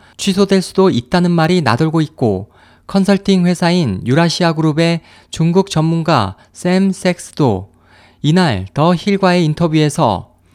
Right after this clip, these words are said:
중국이 미국의 제재 부과에 대한 보복으로 미중 정상회담을 거부할 수도 있다고 말해 미국의 향후 행보에 귀추가 주목받고 있습니다.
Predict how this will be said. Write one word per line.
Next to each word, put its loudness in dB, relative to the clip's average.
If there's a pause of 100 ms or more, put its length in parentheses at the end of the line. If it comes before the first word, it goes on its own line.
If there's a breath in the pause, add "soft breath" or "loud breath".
(380 soft breath)
중국이 0 (120)
미국의 2
제재 0
부과에 -2
대한 0
보복으로 0 (340 soft breath)
미중 2
정상회담을 0 (220 soft breath)
거부할 0
수도 -2
있다고 -2
말해 0 (440 soft breath)
미국의 2
향후 -2
행보에 0 (260 soft breath)
귀추가 0
주목받고 -2
있습니다. -4